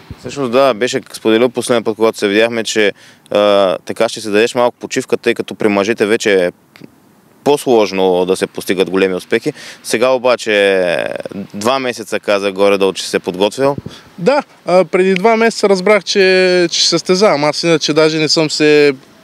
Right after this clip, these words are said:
Speaker 2: подготвил, нали? Това не значи, че не съм тренирал. Аз съм тренирал, но просто по, по, по-различен начин, не за състезание конкретно.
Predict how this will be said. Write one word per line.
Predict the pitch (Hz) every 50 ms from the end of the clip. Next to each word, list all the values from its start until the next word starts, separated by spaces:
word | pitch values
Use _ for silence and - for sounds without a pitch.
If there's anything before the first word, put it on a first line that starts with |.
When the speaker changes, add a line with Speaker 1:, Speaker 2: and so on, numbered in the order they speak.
| _ _ _ -
Speaker 2:
подготвил, | - 143 139 143 - 165 160 139 - 123 113
нали? | 117 127 135 131 - _ _ _ _
Това | - 120 117
не | 123 117
значи, | 120 123 - - -
че | - - 139
не | 135 127
съм | - 135 127 113
тренирал. | - 117 104 101 95 95 92 113 151 208 _ - - - - - - -
Аз | - 156 160
съм | - 185 160
тренирал, | - 165 160 180 185 170 165 156
но | 156 147
просто | - - 156 151 - - - 135
по, | 131 127 - -
по, | 143 143 139 139 139 135 135 135 131 127 127 -
по-различен | - 143 139 135 127 135 143 - - 127 127
начин, | 131 131 120 - - 117 117
не | 123 120
за | 113 113 -
състезание | - 117 - - - 107 104 113 110 104 101 95
конкретно. | - - 95 95 - - 95 90 - -